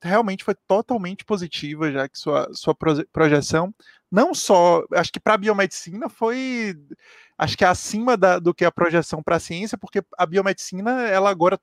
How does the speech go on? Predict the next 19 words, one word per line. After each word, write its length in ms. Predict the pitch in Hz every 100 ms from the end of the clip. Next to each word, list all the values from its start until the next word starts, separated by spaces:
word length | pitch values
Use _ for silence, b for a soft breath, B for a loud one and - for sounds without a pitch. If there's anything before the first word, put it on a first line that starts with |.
| -
todas 300 | 202 269 254
as 120 | 196
reportagens 600 | 185 - 151 - 151 165
vem 140 | 165 185
lá 100 | 160
escrito: 520 | 160 - 151 151 185 - _ _
biomédico, 640 | 170 175 156 165 165 143 165
biomédica, 960 | 151 160 151 170 170 151 156 160 160 - b b b b
então 200 | 156 165
isso 280 | 175 - 185
foi 480 | - 175 170 160 - -
inegável 500 | 160 143 156 185 190
pra 240 | 190 190
ciência 400 | - 185 180 202
também, 400 | - 165 170 214 - _ _ _ _ _ -
mas 520 | 190 220 240 220 175
eu 120 | 208
acho 220 | 208 -
que, 260 | - 240